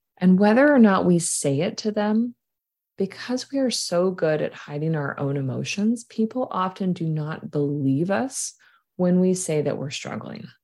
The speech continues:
It just doesn't appear to be true. But if we analyze a little deeper, here is a situation where we have allowed ourselves to be vulnerable.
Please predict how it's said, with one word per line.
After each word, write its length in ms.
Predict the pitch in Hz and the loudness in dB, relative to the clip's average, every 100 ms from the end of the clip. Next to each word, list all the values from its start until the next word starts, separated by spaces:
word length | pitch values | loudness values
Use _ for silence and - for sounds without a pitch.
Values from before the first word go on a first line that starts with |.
| _ _ _ _ - | _ _ _ _ -2
It 180 | 160 156 | 0 2
just 320 | 175 180 - | 4 4 4
doesn't 380 | 170 156 151 - | 4 4 4 0
appear 520 | 139 - - 156 107 | -10 -6 2 4 4
to 160 | - 135 | -2 -4
be 100 | 131 | -4
true. 340 | - 131 - - - _ _ _ _ _ _ _ _ _ _ _ _ _ | 0 -2 -2 -8 -20 _ _ _ _ _ _ _ _ _ _ _ _ _
But 240 | 196 185 - | 2 4 2
if 180 | - 196 | -2 2
we 160 | 220 - | 2 2
analyze 560 | 196 220 269 254 226 | 0 0 0 0 2
a 40 | 202 | 2
little 240 | 175 151 | 2 2
deeper, 640 | 156 170 170 139 117 156 180 _ _ _ _ _ _ | 0 -4 -2 -4 -4 -8 -14 _ _ _ _ _ _
here 180 | 226 240 | -2 0
is 140 | 277 | 0
a 80 | 285 | -2
situation 1000 | 277 262 - 196 139 139 - 139 135 - | -2 -2 -2 0 0 -2 -4 -6 -6 -6
where 200 | 147 147 | -2 -2
we 160 | 147 170 | 0 -2
have 200 | 180 185 | -2 -2
allowed 420 | 165 160 156 180 | -4 -4 -4 -4
ourselves 520 | 202 196 160 143 143 | -4 -4 -4 -4 -4
to 120 | - 156 | -8 -4
be 140 | 160 | -4
vulnerable. 760 | 143 135 120 - 67 65 - | -2 -4 -6 -8 -8 -4 -4